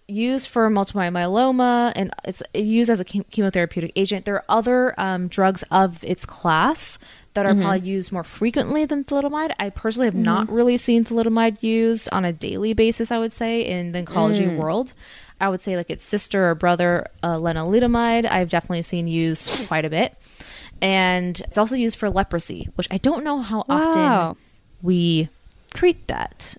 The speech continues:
Speaker 1: Um,
Speaker 2: Yeah,
Speaker 1: I'm not
Speaker 2: actually
Speaker 1: quite
Speaker 2: see
Speaker 1: familiar
Speaker 2: that.
Speaker 1: with that, honestly. So, but
Speaker 2: Yeah.
Speaker 1: it is used for leprosy.
Speaker 2: That is so fascinating. Okay, so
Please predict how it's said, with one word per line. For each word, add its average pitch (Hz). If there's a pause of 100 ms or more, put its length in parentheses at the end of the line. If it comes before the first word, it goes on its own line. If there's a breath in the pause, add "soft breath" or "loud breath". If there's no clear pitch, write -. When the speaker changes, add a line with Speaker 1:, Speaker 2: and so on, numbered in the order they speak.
Speaker 1:
Um, 165
Speaker 2:
Yeah, 180
Speaker 1:
I'm 208
not 214
Speaker 2:
actually -
Speaker 1:
quite 160
Speaker 2:
see 190
Speaker 1:
familiar 160
Speaker 2:
that. 160
Speaker 1:
with -
that, -
honestly. 160
So, 165
but 202
Speaker 2:
Yeah. 233
Speaker 1:
it 160
is 160
used 220
for 170
leprosy. - (680 loud breath)
Speaker 2:
That 269
is 370
so 320
fascinating. 220
Okay, 214
so 196